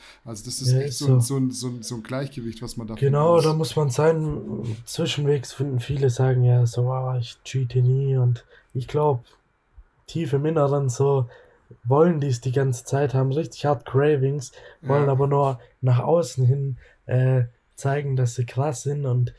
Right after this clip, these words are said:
Speaker 1: Ja.
Speaker 2: sich voll nach Plan ernähren und, äh, ja, ich weiß jetzt nicht, also ich bin trotzdem auch so Profi geworden,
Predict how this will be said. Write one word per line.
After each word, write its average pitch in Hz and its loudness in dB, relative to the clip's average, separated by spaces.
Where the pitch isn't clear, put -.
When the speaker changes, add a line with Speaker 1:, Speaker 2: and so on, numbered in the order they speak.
Speaker 1:
Ja. 107 -6
Speaker 2:
sich 113 -2
voll 135 -2
nach 123 0
Plan 143 -2
ernähren 135 -2
und, 123 -2
äh, 123 0
ja, 123 0
ich - -12
weiß 131 0
jetzt 123 -4
nicht, 123 0
also 120 4
ich - -20
bin 131 -4
trotzdem 127 -2
auch 123 2
so 131 -4
Profi 127 -2
geworden, 127 0